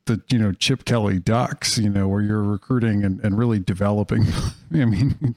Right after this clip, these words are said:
well, recruiting with a small R if you're Chip Kelly, uh, <laughs> compared to what they've been doing since, of course. And,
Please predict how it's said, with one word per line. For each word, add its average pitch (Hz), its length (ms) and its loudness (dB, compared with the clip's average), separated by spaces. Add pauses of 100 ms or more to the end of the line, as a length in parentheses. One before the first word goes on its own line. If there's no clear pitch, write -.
well, 120 180 2 (400)
recruiting 135 500 2
with 120 120 2
a 107 140 2
small 123 380 2
R 104 300 2
if 98 120 0
you're 104 100 2
Chip 98 240 -2
Kelly, 98 400 0 (380)
uh, 117 260 2 (320)
<laughs> 175 320 2
compared 170 760 0
to 156 380 0 (400)
what 160 200 0
they've 165 120 2
been 139 160 2
doing 135 300 4
since, 220 340 0
of 92 120 -2
course. 95 360 0
And, 104 200 0